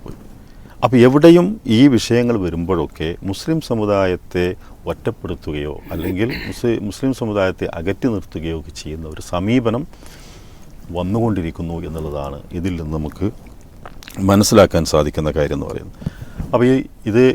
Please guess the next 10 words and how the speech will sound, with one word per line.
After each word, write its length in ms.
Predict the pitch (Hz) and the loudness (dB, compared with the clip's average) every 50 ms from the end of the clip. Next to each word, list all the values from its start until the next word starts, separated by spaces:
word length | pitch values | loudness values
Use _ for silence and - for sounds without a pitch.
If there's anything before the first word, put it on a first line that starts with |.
| - - - - - - - - - 117 | 2 -4 -16 -20 -20 -20 -10 -2 2 4
ഈ 20 | 123 131 117 | 4 4 4
വിഷയത്തിൽ, 480 | 110 - - 120 123 120 - - 113 107 110 107 - - - - - - - - 98 | 2 0 2 2 2 2 2 0 0 0 0 -2 -4 -8 -14 -18 -18 -14 -10 -6 -4
ഏഹ്, 580 | 95 95 90 90 90 87 87 87 85 85 87 90 - 87 - - - - - - - - - - - - - | -2 0 0 0 -2 -2 -2 -2 -4 -4 -6 -8 -10 -10 -10 -10 -10 -12 -12 -14 -14 -14 -12 -12 -10 -6 -6
ശക്തമായ, 640 | 104 101 - - 120 117 110 101 95 95 92 95 95 95 95 98 - 185 208 214 - - 220 196 175 98 | -6 -4 0 2 2 4 4 4 2 4 4 4 2 2 2 0 -4 -8 -16 -16 -16 -16 -16 -14 -12 -10
ആ, 40 | 104 92 87 85 82 85 - | -8 -6 -4 -4 -4 -4 -2
പ്രതിഷേധവും 720 | 90 87 82 92 - - - 101 101 98 104 104 113 120 131 113 | -2 0 0 -2 -2 0 2 2 2 4 2 2 0 -2 -4 -6
പ്രക്ഷോഭവുമൊക്കെ 920 | 82 80 - - - 92 92 87 98 98 95 98 90 87 73 - 92 95 107 - - - - - - - 87 92 | -6 -8 -6 -4 -2 0 0 0 0 -2 -2 -2 -4 -6 -6 -2 -2 -2 -2 -4 -8 -16 -16 -12 -4 0 2 2
ആവശ്യമാണ്. 500 | 101 104 - - - 110 95 82 71 - - | 2 0 -2 -4 -2 -2 -2 -2 -4 -4 -2
പലപ്പോഴും 400 | 92 85 85 - - 98 101 101 101 - - - - - - - 107 95 | -2 -2 -2 0 0 0 0 0 -4 -8 -12 -20 -20 -18 -16 -12 -8 -6
നമ്മളിങ്ങനെ 480 | 90 87 90 92 92 92 98 98 95 | -4 -2 -2 -2 -2 -2 -2 -2 -2